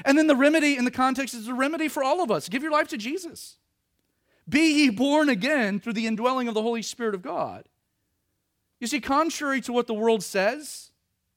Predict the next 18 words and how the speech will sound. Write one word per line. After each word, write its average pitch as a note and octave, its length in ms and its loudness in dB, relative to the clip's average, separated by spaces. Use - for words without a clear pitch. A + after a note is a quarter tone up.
the G3 100 4
Bible C4 460 6
is G3 140 0
clear A3 680 -4
that G#3+ 120 2
it C4 140 0
is D#4 160 2
entirely C4 840 2
possible F3+ 840 -2
for A#3 200 -2
Jesus B3+ 640 -2
to B3 120 -6
transform C4 1200 0
an G#3+ 200 4
area C#4 420 2
of A#3 200 2
your B3 180 0
life A3+ 600 0